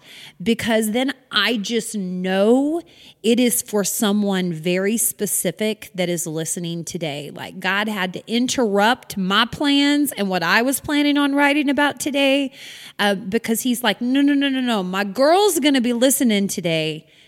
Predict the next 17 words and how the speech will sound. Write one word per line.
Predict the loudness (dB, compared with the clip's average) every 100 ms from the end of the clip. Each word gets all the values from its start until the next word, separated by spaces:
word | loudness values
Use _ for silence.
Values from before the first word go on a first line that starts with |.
| _ -20 _ _ -4
And | -4
because | -2 0 0
she's | 2 -2 -2
listening, | -2 -2 0 -2 -2 -2 -6 -10 _ _ _
I | -8 -4
need | 0 0
her | 0
to | -4
hear | -8 -6 -4 -4
this | -10 -4 0 2 2 -2 -4
message | -6 -6 -6 -10 -12 -14
today." | -12 -12 -12 -12 -14
And | -10 -8
I | -6
bet | -4 -4 -4
it's | -4 -6
you. | -6 -4 -4 -8